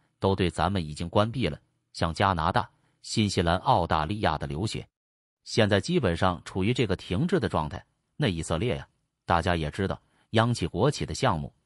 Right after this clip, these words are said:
很多人报完名，等摇号都已经半年多了呀，杳无音信。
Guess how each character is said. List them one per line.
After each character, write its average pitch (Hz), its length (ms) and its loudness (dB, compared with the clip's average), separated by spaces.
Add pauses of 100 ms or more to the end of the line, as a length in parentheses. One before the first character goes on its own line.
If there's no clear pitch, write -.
(180)
很 104 280 2
多 131 140 2
人 98 140 2
报 104 160 0
完 80 180 0
名， 85 240 -4 (380)
等 90 180 0
摇 87 200 2
号 101 220 2
都 107 180 -2
已 85 100 -4
经 104 160 -2
半 95 180 2
年 78 180 -4
多 127 220 -4
了 156 60 -4
呀， 60 100 -10 (380)
杳 80 180 0
无 80 100 -2
音 98 200 -2
信。 - 180 -4